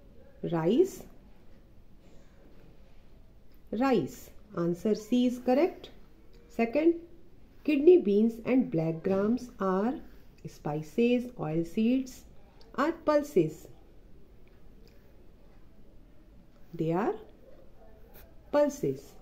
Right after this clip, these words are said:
We get oil from coconut, cinnamon,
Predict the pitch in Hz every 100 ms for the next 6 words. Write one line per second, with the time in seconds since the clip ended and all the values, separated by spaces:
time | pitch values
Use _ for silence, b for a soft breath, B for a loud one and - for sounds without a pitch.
0 | - - - - - - - - - 262
1 | 285 175 160 - - 185 202 - 240 302
2 | 466 - - - - - - - - -
3 | - - - - 175 170 180 196 285 330
4 | - - 180 175 175 196 262